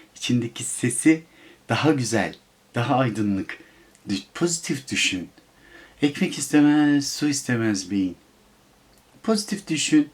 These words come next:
Yani zorla kendini. Ha diyeceksin ki aklıma gene kötü şeyler geliyor. Gelecek tabii ki. Yalnız bir şey var. Bir verdiği sözü tutmayacak. Tam da böyle senin düşündüğün gibi.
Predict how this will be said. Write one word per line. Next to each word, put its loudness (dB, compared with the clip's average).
Yani 2
zorla 4
kendini. -2
Ha 4
diyeceksin 2
ki 4
aklıma 6
gene 6
kötü -6
şeyler -4
geliyor. -16
Gelecek 4
tabii 0
ki. -6
Yalnız 2
bir -10
şey 4
var. 2
Bir 6
verdiği 2
sözü -4
tutmayacak. -4
Tam 2
da 4
böyle 6
senin 6
düşündüğün 2
gibi. -10